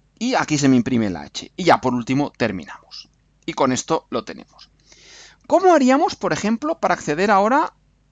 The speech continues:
si queremos, en vez de imprimir el primer carácter, queremos imprimir el segundo, que es una O? ¿Cómo lo haríamos? Pues es muy fácil, cambiamos este offset. Dejando el programa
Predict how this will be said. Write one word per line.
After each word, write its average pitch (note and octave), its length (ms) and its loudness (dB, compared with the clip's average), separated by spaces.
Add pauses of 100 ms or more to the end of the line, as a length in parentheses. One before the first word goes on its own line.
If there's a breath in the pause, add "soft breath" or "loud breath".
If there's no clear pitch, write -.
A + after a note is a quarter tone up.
(320)
si - 160 -8
queremos, E3+ 480 0
en C3+ 160 -2
vez C#3+ 100 -4
de E3+ 60 2
imprimir F#3 540 0 (280)
el A#2 160 -6
primer B2 460 0 (240)
carácter, A#3 400 -2
queremos D3+ 340 -2
imprimir G#3 540 -2 (180)
el F3+ 140 2
segundo, A#2+ 640 0 (100)
que - 80 -10
es - 100 -6
una E3 260 4
O? A2 220 -4 (560)
¿Cómo A3 220 2
lo C#4+ 80 8
haríamos? A2 540 -2 (520 soft breath)
Pues G3+ 480 -12 (640)
es - 120 -10
muy A2+ 140 0
fácil, E3+ 300 -2
cambiamos B2 340 -2
este C#3 280 -4
offset. - 420 -8 (1400)
Dejando E3+ 380 2
el G#3 60 -4
programa G3+ 340 2